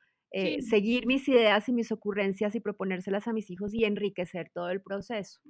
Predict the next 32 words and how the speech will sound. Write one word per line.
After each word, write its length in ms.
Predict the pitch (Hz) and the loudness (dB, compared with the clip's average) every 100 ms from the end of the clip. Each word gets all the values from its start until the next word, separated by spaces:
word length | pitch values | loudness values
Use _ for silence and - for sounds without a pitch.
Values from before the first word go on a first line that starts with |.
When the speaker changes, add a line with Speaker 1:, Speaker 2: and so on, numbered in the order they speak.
| - | -18
Speaker 2:
Yo 120 | - 294 | -14 -12
creo 160 | 339 | -12
que 60 | 359 | -12
hay 60 | 349 | -12
muchas 360 | 349 370 370 | -10 -10 -12
familias 760 | 349 294 254 240 262 302 - _ | -10 -8 -8 -8 -10 -12 -18 _
que 80 | 247 | -14
educan 400 | 226 226 240 240 | -12 -12 -12 -12
con 160 | 269 262 | -12 -10
currículum, 500 | 247 233 - 233 311 | -12 -12 -14 -16 -12
pero 180 | 302 254 | -10 -10
que 100 | 233 | -12
realmente 480 | 226 226 233 226 269 | -10 -8 -10 -10 -10
enriquecen 840 | 277 277 254 - 269 247 254 254 | -8 -6 -8 -6 -6 -6 -8 -8
eso 420 | 262 254 254 254 _ _ - | -8 -10 -12 -14 _ _ -6
permanentemente 960 | 269 240 247 269 262 285 294 285 302 | -2 0 0 0 0 -2 -2 -4 -6
con 180 | 302 254 | -6 -6
otro 280 | 226 226 233 | -6 -10 -8
tipo 320 | 262 - 277 | -10 -8 -8
de, 360 | 269 240 208 - | -4 -4 -6 -10
de 80 | 247 | -10
información, 840 | 226 233 220 214 262 240 269 269 | -8 -6 -6 -6 -4 -4 -2 -2
de 100 | 226 | -2
material, 720 | 220 214 220 214 254 269 233 220 | -2 -4 -8 -4 -2 0 0 -4
¿no? 80 | |
Eso 240 | 320 311 302 | -8 -12 -10
creo 180 | 311 302 | -8 -6
que 60 | 311 | -6
es 120 | 294 | -8
como 200 | 311 311 | -8 -6
muy 240 | 240 240 247 | -4 -2 -2
natural 680 | 254 254 302 254 233 220 | -2 0 0 2 2 0